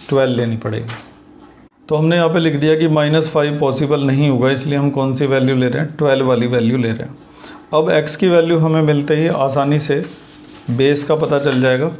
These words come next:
Base twelve हो जाएगा और ट्वेल्व को जब यहाँ पे रखें तो ट्वेल्व माइनस सेवन five।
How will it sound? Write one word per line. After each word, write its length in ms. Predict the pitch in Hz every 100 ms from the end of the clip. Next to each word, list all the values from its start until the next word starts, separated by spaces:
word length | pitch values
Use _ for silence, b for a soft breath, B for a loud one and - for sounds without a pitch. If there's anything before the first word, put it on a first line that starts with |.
| B B B -
Base 340 | 131 143 160 160
twelve 260 | 151 143 151
हो 80 | 147
जाएगा 320 | 151 156 190 - B B B -
और 140 | 135
ट्वेल्व 260 | 135 151 156
को 120 | 170
जब 140 | 165 160
यहाँ 180 | 147
पे 140 | 143 156
रखें 380 | 151 151 165 160
तो 80 |
ट्वेल्व 400 | 160 147 147 151
माइनस 400 | 151 143 143 151
सेवन 300 | 151 123 160 202 - - -
five। 320 | 127 113 110